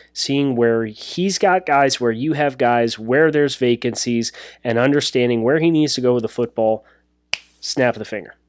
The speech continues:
Snap of the football. Bang. Ball's out. Ball's gone. And he's identifying one-on-one matchups,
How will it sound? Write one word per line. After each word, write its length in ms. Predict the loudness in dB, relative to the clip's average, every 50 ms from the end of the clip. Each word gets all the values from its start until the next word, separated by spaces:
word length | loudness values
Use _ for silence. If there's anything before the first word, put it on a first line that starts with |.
| _ _ _ _
Snap 300 | -6 -2 0 0 0 0
of 20 |
the 80 | -2 0
football. 460 | 0 0 0 0 -4 -8 -10 -14 _ _ _ _ _ _ _ _
Bang. 280 | -4 -2 -2 -4 -8 -12 _ -2
Ball's 260 | 0 0 0 0 -2
out. 300 | -4 -6 -6 -8 -10 -6
Ball's 240 | -2 -2 -2 -2 -2
gone. 300 | -4 -6 -6 -6 -10 -14 _ _ _ _ _ _ _ _ _ _ _ _ _ _
And 80 | -2 -2
he's 120 | 0 0
identifying 640 | 0 0 0 0 0 0 0 0 0 0 2 2 2
one-on-one 340 | 0 2 2 2 2 2 2
matchups, 600 | 2 0 0 -2 -2 -2 -2 -2 -2 -4 -8 -10